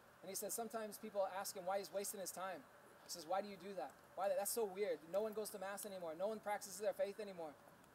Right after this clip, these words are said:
And I said, "Well, what, what's more important? What's more important than that? A guy who's given witness to his faith that knows what's more important in his life."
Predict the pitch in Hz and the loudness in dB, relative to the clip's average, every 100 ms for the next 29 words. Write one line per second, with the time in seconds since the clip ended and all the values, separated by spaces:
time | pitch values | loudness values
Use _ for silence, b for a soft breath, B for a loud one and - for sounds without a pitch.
0 | - - - - - - - - - - | -20 -20 -20 -20 -18 -20 -20 -20 -18 -18
1 | - - - - - - - 180 208 226 | -18 -20 -20 -20 -20 -20 -10 -2 0 2
2 | 196 190 262 202 247 247 254 247 220 202 | 0 2 0 0 -2 2 4 4 2 -2
3 | 226 196 - - - B B - 208 269 | -2 -6 -16 -18 -18 B B -4 2 6
4 | 269 - 240 214 202 190 196 - - - | 6 6 0 0 -4 -4 -6 -8 -16 -12
5 | - 175 226 233 226 226 196 226 240 220 | -2 2 2 2 2 2 4 2 2 0
6 | 226 - 226 233 220 190 233 226 220 220 | 0 2 2 2 0 4 4 2 -2 -2
7 | 214 220 220 196 175 190 175 | 0 -4 -4 -8 0 2 2